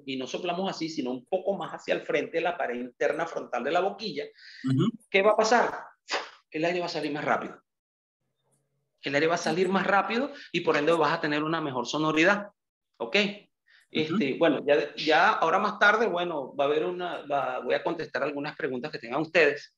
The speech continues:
Speaker 1: y les voy a
Speaker 2: Ok.
Speaker 1: dar algunas recomendaciones sobre ejercicios de sonido, ¿ok?
Speaker 2: Ok.
Speaker 1: Pero eso dentro de un rato. Vamos a seguir aquí con el concierto.
Speaker 2: Claro, me serviría, este, ejercicios para estacato.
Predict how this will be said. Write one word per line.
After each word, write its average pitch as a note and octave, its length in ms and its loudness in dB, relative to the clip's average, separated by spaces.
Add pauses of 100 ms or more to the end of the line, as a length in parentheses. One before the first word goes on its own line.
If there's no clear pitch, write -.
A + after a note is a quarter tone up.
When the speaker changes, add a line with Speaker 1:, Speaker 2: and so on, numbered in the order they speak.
(360)
Speaker 1:
y F#3+ 140 -4
les E3+ 120 0
voy D3+ 120 2
a D3+ 40 6
Speaker 2:
Ok. D3+ 40 8
Speaker 1:
dar D3+ 100 4
algunas C#3+ 340 -4
recomendaciones C3 920 -2
sobre F#3+ 540 2
ejercicios C#3 600 -4
de D#3 60 0
sonido, B2 540 -2 (400)
¿ok? A#2 160 -4 (160)
Speaker 2:
Ok. - 180 -4 (220)
Speaker 1:
Pero C#3 460 2
eso E3 340 0
dentro D3 260 0
de C#3 40 2
un C#3+ 60 -2
rato. - 360 0
Vamos C3 300 -2
a B2 100 -4
seguir A2 340 -10
aquí - 180 -10
con D3 120 -6
el D3 60 -8
concierto. - 360 -2
Speaker 2:
Claro, A#2 240 8
me - 80 8
serviría, C3+ 840 10
este, A2 760 0 (640)
ejercicios B2 580 -2
para C#3+ 200 4
estacato. G#2 360 -4